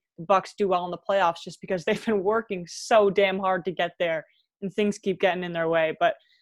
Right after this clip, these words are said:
let's shift to Hawks Sixers, and then we'll end with Suns Nuggets, which I think is a really good series. It's becoming the Trae Young show. And actually, I hadn't thought about this right now with the whole Doncic connection.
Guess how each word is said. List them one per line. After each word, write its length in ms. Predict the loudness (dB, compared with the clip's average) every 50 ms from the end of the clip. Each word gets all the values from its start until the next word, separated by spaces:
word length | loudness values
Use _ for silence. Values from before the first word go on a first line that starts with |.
| _ _ 4
let's 220 | 4 4 4 4
shift 320 | 4 4 4 4 2 -8 -2
to 420 | 0 2 4 4 4 4 4 2 0 _ _ _ _ _ _ _ _
Hawks 520 | -12 0 4 6 6 6 4 2 -6 -4 0
Sixers, 520 | 0 0 0 -2 -4 -2 0 0 -2 -4
and 100 | -6 -8
then 100 | -6 -4
we'll 160 | -4 -4 -6 -4 -4
end 240 | -2 0 0 0
with 160 | 0 -2 -4 -4
Suns 540 | -4 -4 -4 -4 -4 -6 -10 -10 -12 -14 -12 -8
Nuggets, 400 | -6 -4 -4 -4 -4 -6 -8 -10
which 120 | -10 -8
I 80 | -8 -8
think 200 | -8 -8 -8 -8
is 80 | -8 -6
a 60 | -6
really 220 | -6 -6 -6 -6
good 140 | -8 -8 -8
series. 460 | -8 -8 -6 -6 -8 -10 -12 -12 -18 _ _ _ _ _ _ _ _ 2 2
It's 160 | 2 4 4
becoming 340 | 0 2 2 2 2 4 2
the 80 | 0
Trae 260 | 0 2 4 6 6 6
Young 220 | 6 4 2 -2
show. 300 | -6 -4 -2 -2 -2 -4 _ _ _ _ _ _ _ _ _ _ _ _ _ _ _ _ _ 0
And 320 | 2 4 6 6 4 4 2 -2 _ _ 2 4
actually, 380 | 6 6 6 4 2 2 4
I 80 | 4 4
hadn't 240 | 4 4 2 2 4
thought 160 | 2 4 6
about 180 | 4 4 4
this 200 | 2 -2 0 2
right 140 | 2 2 2
now 220 | 2 2 2 2 0
with 140 | -2 -4
the 80 | -4 0
whole 320 | 2 2 2 2 0 -4 -8 -14 _ _ _ _ _ _ -12 -8
Doncic 420 | -4 -2 -2 -2 -2 -6 -8 -14 -14 -16 -14
connection. 560 | -10 -10 -10 -10 -10 -10 -12 -12 -12 -14 -18